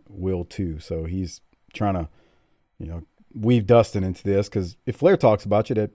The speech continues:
generally means you're kind of a big deal. So I like that Flair, you know, gave the young guy a little, little bit of notor-, notoriety there. So, all right, Doc, we then go to the York Foundation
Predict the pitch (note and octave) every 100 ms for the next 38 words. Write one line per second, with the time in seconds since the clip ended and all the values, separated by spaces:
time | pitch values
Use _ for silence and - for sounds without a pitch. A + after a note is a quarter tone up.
0 | _ - A2+ G2 F#2+ F#2+ F2+ F2 A2+ C3
1 | F2+ D#2+ F#2+ E2 F#2+ E2+ D2 - E2+ E2
2 | - _ _ _ - D#3+ C#3+ A#2 G2+ -
3 | G2 F2+ E2 _ _ G2+ E2+ D#2+ G2 F2+
4 | F2 F2+ F2+ E2+ E2 E2+ E2+ E2 D#2 -
5 | _ _ _ - F2 F2 D#2+ E2 _ _
6 | _ _ - F#2+ F2 E2+ - A2 G2 F2+
7 | F2 E2 E2+ E2 - - F#2 _ _ _
8 | _ _ _ _ _ _ _ _ _ _
9 | _ _ - F#3+ F#3+ D3+ D3+ D3 F#3 G#3+
10 | G#3 F#3+ E3+ F#3 E3+ E3 C3 E3 F3 -
11 | C#3 A#2+ A2+ A2+ C3+ E3